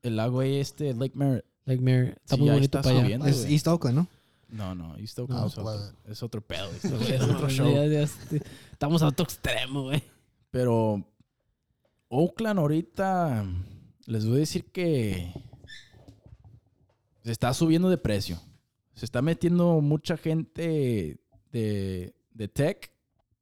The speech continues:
Speaker 1: mucha gente
Speaker 3: Ah,
Speaker 1: joven
Speaker 3: sí, sí.
Speaker 1: que trabaja en San Francisco, que no quieren pagar precios
Speaker 2: De San
Speaker 1: de
Speaker 2: Francisco.
Speaker 1: San
Speaker 3: San Francisco,
Speaker 1: Francisco,
Speaker 3: y se
Speaker 1: obviamente, porque, pues, ahí de puro, es de puro rentar.
Speaker 3: Sí.
Speaker 1: Ahí una casa mínimo te va a salir a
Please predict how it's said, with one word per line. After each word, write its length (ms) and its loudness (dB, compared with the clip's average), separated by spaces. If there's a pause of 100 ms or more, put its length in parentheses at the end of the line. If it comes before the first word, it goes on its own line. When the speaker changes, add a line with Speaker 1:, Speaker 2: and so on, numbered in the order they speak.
(200)
Speaker 1:
mucha 280 -6
gente 300 -6
Speaker 3:
Ah, 20 -4
Speaker 1:
joven 360 2
Speaker 3:
sí, 160 -2
sí. 220 -6 (400)
Speaker 1:
que 140 -4
trabaja 420 0
en 80 -2
San 160 -2
Francisco, 680 -4
que 300 -2 (380)
no 320 2
quieren 360 2
pagar 460 0
precios 760 0 (440)
Speaker 2:
De 140 -12
San 180 -8
Speaker 1:
de 60 -6
Speaker 2:
Francisco. 160 4
Speaker 1:
San 120 4
Speaker 3:
San 80 4
Francisco, 320 6
Speaker 1:
Francisco, 80 4
Speaker 3:
y 20 6
se 60 6
Speaker 1:
obviamente, 480 4
porque, 300 -4
pues, 220 -2
ahí 140 2
de 100 2
puro, 340 2
es 180 2
de 80 4
puro 260 4
rentar. 580 -2
Speaker 3:
Sí. 300 -2 (380)
Speaker 1:
Ahí 440 0 (360)
una 280 -2
casa 360 0
mínimo 680 0
te 180 -4
va 140 2
a 40 0
salir 380 2
a 380 0